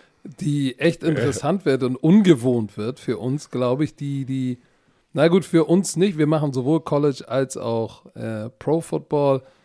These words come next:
Speaker 1: aber für die, die nur ran N F L gucken und kein College Football gucken, die neue Regel erlaubt, bestimmte Positionsgruppen, ähm,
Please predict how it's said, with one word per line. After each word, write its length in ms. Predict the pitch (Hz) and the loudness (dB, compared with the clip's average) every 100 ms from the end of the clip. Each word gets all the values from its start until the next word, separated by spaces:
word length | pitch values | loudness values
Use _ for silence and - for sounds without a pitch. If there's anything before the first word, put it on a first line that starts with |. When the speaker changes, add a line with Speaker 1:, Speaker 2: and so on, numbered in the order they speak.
| _ | _
Speaker 1:
aber 120 | - 127 | -6 -2
für 160 | 151 | -2
die, 220 | 131 190 | -2 -4
die 180 | 151 151 | -2 -2
nur 340 | 139 170 147 107 | 2 2 2 0
ran 160 | 135 | -2
N 140 | 175 131 | 0 -2
F 160 | 117 | -2
L 160 | 170 254 | -4 -2
gucken 260 | - 110 110 | -4 -4 -6
und 60 | |
kein 220 | 127 117 | -6 -8
College 300 | - 170 180 - | -4 -4 -4 -8
Football 260 | 113 110 | -8 -8
gucken, 400 | - 113 - 175 - - _ - - - _ _ _ _ _ _ - | -4 -6 -4 -8 -8 -20 _ -20 -20 -20 _ _ _ _ _ _ -4
die 100 | 151 | 0
neue 720 | 151 147 156 208 240 233 208 - | 2 4 4 6 4 4 2 -4
Regel 720 | 127 113 139 165 190 196 196 - _ _ | -10 -4 -2 0 2 2 0 -2 _ _
erlaubt, 680 | 139 135 131 160 175 _ - | -2 2 4 2 0 _ -4
bestimmte 480 | 147 - 180 190 | -4 0 -2 -2
Positionsgruppen, 1500 | 165 - 139 131 - 151 165 - 131 139 151 165 156 151 147 - _ _ _ _ | -4 -4 -4 -6 -2 -2 -2 -8 -4 -2 -4 -4 -2 -2 -4 -12 _ _ _ _
ähm, 580 | 135 135 135 131 131 | 0 0 0 -2 -4